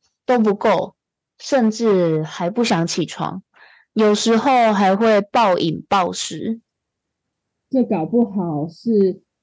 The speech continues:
Speaker 2: 身体正在为过冬做准备啊。
Speaker 1: 怎么啦？我又不是熊，又不用冬眠。
Speaker 2: <laughs> Anyways，对于这种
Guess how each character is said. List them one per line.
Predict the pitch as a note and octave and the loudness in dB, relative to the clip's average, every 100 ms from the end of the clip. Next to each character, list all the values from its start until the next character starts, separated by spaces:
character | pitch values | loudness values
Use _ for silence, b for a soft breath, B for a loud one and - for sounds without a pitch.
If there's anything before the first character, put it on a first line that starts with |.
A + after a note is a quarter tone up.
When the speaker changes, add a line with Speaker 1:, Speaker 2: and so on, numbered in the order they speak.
| _ _ _ _ | _ _ _ _
Speaker 2:
身 | C4 C4 C4 | -2 0 0
体 | B3 F3 | -2 -2
正 | E3+ A#3 A#3+ | -2 2 2
在 | A#3 A#3 | 2 0
为 | A3 A#3 G#3+ G3 | 0 0 0 0
过 | D4 C#4+ A3 | 0 0 0
冬 | G#3+ A#3 A#3+ | 0 0 0
做 | C#4 B3 | 0 -2
准 | G3+ E3 D3 | -2 -2 -4
备 | G3 A3+ | -4 -2
啊。 | G#3+ G3 F#3+ G3+ G3+ _ _ _ _ _ _ _ _ _ _ _ _ _ _ _ _ _ _ _ _ _ | -4 -4 -6 -10 -12 _ _ _ _ _ _ _ _ _ _ _ _ _ _ _ _ _ _ _ _ _
Speaker 1:
怎 | A3 F#3+ | 0 2
么 | G3 G#3 | 4 2
啦？ | A#3 A#3+ A3+ | 2 2 2
我 | G#3+ | 2
又 | A#3 | 2
不 | C4+ C4+ | 2 0
是 | C#4 C#4+ | 0 -2
熊， | - A#3+ G#3+ G#3 G3+ G3+ A3 - _ _ _ | -2 0 2 0 0 -2 -6 -10 _ _ _
又 | C4+ C4 | -2 0
不 | B3 | 0
用 | A#3 A#3 | 0 0
冬 | A3+ A3 A3+ | 0 2 0
眠。 | G#3+ F#3+ E3 D#3+ E3 F#3 _ _ _ _ _ - | -2 -2 -4 -6 -8 -12 _ _ _ _ _ -14
Speaker 2:
<laughs> | E4+ F4 - G4 _ _ _ - F4+ | -12 -12 -14 -16 _ _ _ -18 -12
Anyways， | C4+ C4+ C4+ A#3 G#3+ G#3+ G#3 - _ _ - | -4 0 0 0 2 2 0 -2 _ _ 0
对 | D#4 C#4 | 2 4
于 | A3+ G#3 | 4 2
这 | B3 | 2
种 | G#3+ G#3 F3+ E3+ F3 | 2 0 -2 -4 -6